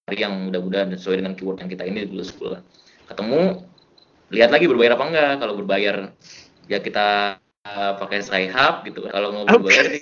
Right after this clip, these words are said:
Speaker 1: kita dulu, no.
Speaker 2: Eh, tapi emang, sorry, emang wifi Unpad?
Speaker 1: Iya, itu.
Speaker 2: Nggak bisa ngebuka jurnal yang berbayar?
Speaker 1: Sudah.
Speaker 2: Sorry.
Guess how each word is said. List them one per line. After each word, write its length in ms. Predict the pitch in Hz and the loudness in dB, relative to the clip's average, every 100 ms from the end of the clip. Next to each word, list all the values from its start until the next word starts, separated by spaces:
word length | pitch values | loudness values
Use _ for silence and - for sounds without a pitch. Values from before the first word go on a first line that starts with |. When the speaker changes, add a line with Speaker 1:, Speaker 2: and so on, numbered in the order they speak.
| _ _ | _ _
Speaker 1:
kita 140 | - 95 | -10 -6
dulu, 240 | 104 135 | -4 -4
no. 260 | 127 98 107 - 233 - _ _ - | -4 -4 -6 -6 -8 -10 _ _ 0
Speaker 2:
Eh, 160 | 254 | 0
tapi 240 | 254 247 392 | 2 2 2
emang, 240 | 359 349 | 2 2
sorry, 240 | 220 175 147 - - - | 2 2 -2 -14 -20 -4
emang 300 | 202 415 170 | 2 2 4
wifi 400 | 196 196 220 202 | 4 4 0 -4
Unpad? 320 | 196 214 359 - _ _ - | -4 -6 -8 -10 _ _ -4
Speaker 1:
Iya, 400 | - - - 135 | 0 0 -2 -6
itu. 80 | _ _ - | _ _ -6
Speaker 2:
Nggak 200 | 185 175 | -4 -4
bisa 260 | - 190 185 185 170 - _ - | -4 0 2 2 -2 -10 _ -8
ngebuka 640 | 175 165 165 180 175 175 | -6 -4 -2 2 4 4
jurnal 400 | 160 165 160 160 | 0 -6 -2 -2
yang 160 | 156 156 151 | 0 -2 -6
berbayar? 460 | 147 135 - - - | -2 0 2 0 -2
Speaker 1:
Sudah. 160 | - 494 415 381 _ _ _ _ _ _ - 415 427 427 _ _ _ _ _ _ _ _ 415 302 - - 392 349 - _ _ _ _ _ _ - | -10 -4 -2 -2 _ _ _ _ _ _ -12 -10 -10 _ _ _ _ _ _ _ _ _ -20 -18 -18 -18 -20 -20 -20 _ _ _ _ _ _ -2
Speaker 2:
Sorry. 240 | 143 | -2